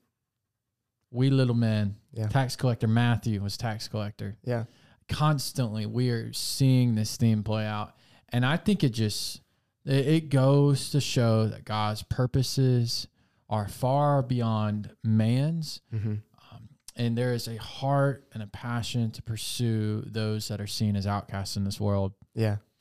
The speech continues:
Speaker 1: Man, that gives me comfort.
Speaker 2: It does. Well, see, and then you go on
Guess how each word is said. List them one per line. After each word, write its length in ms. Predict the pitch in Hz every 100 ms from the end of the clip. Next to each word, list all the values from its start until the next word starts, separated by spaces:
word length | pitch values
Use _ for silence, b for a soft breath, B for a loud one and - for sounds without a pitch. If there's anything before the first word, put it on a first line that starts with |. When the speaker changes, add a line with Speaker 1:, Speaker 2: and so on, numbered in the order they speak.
| b
Speaker 1:
Man, 240 | 135 143 135
that 140 | 151
gives 180 | 180 -
me 160 | 143 208
comfort. 580 | - 196 - - 95 - -
Speaker 2:
It 140 | 120
does. 340 | 117 113 110 - B B B
Well, 80 | 196
see, 240 | 202 226 214
and 120 | 214
then 100 | 226
you 120 | 220
go 180 | 220 208
on 300 | 202 202